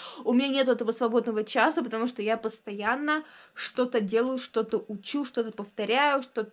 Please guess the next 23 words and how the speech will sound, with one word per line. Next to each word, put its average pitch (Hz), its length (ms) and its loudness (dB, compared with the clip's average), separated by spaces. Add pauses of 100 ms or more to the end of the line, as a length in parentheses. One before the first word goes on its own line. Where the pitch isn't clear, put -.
(140)
какие-то 240 340 -4
пишу 240 300 -2
работы. 277 600 0 (600)
Так 262 120 2
вот, 247 100 4
в 214 80 4
эту 262 180 4
пятницу 262 420 0
у 220 40 -2
нас 214 80 -2
два 214 360 4
экзамена 220 680 0
будет. 240 480 0
По 262 460 4
медицинской 220 640 -4
литературе 254 760 -2
и - 180 -4
по 220 140 -2
нервной 220 380 0
системе 226 520 -4
будет 208 220 -2
второй 220 340 0
экзамен. 202 560 0